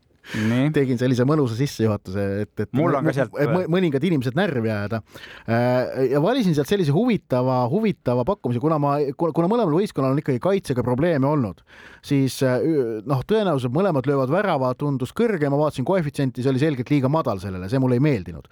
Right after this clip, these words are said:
Speaker 2: Aga koefitsient sellele, et Liverpool lööb selles mängus vähemalt kolm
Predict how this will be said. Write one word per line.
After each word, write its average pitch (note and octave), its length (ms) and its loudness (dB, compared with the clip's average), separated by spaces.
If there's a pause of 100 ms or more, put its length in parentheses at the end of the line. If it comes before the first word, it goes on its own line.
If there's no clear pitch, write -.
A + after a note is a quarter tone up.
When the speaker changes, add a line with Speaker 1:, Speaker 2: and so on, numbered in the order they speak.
(420)
Speaker 2:
Aga B2+ 240 -2
koefitsient F3 560 0
sellele, C3+ 300 0
et - 40 -14
Liverpool C3+ 540 -2
lööb C#3 180 0
selles A#2 220 -6
mängus D#3 320 -2
vähemalt D3 400 -2
kolm G3 240 0